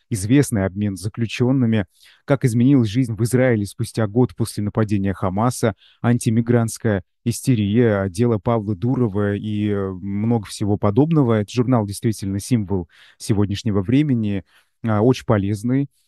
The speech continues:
А, и, э, наверное, если вы сегодня его приобретёте, то это будет стоять на вашей или на полке, там, кому вы подарите, а, в качестве вот как раз этого символа, да,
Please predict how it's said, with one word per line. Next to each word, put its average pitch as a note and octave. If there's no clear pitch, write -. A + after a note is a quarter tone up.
А, A2
и, A2+
э, G#2
наверное, A2
если G#2
вы G2+
сегодня G2
его F#2
приобретёте, G#2
то A2+
это F#2+
будет G2+
стоять G#2
на G2
вашей F#2+
или F2+
на F2
полке, G2
там, F2
кому F#2+
вы G2
подарите, A2+
а, G#2
в -
качестве G#2+
вот G2
как G#2
раз G#2+
этого G2
символа, F2+
да, G#2+